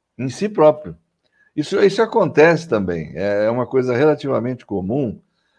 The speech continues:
O criminoso arrependido, ele sente em si as marcas daquilo que ele fez em outras pessoas. Então, ó, por vezes trazem ainda as marcas dos crimes que cometeram.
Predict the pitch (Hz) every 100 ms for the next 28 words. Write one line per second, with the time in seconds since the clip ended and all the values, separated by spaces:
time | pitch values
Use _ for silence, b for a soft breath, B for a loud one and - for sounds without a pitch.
0 | _ _ - 87 139 139 127 131 139 127
1 | 117 117 117 107 95 87 127 165 104 82
2 | 73 _ _ _ _ _ _ 104 120 117
3 | - 139 160 165 147 - - 151 190 165
4 | - _ _ _ _ _ _ _ _ _
5 | _ _ - 110 92 92 107 135 143 123
6 | 104 113 - 113 127 127 135 131 - 120
7 | 135 - _ _ _ - 117 123 131 135
8 | - 156 - 117 117 98 - _ _ _
9 | _ _ 107 165 170 104 85 B B B
10 | - 151 127 151 196 185 175 165 170 175
11 | 156 151 147 175 147 110 113 131 165 202
12 | 208 185 160 127 - 156 220 220 202 170
13 | 190 220 226 151 147 107 85